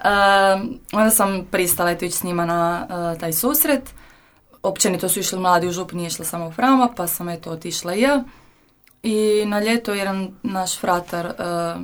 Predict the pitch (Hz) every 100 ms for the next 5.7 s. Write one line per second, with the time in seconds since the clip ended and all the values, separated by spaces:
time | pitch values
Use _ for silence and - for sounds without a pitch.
0 | - - 180 165 170 180 175 165 - 175
1 | - 180 - 185 180 170 - 175 170 180
2 | 202 262 269 254 240 233 - - - _
3 | - 208 220 214 208 208 190 185 180 180
4 | 196 269 285 269 269 233 196 190 - -
5 | 175 175 170 240 247 240 233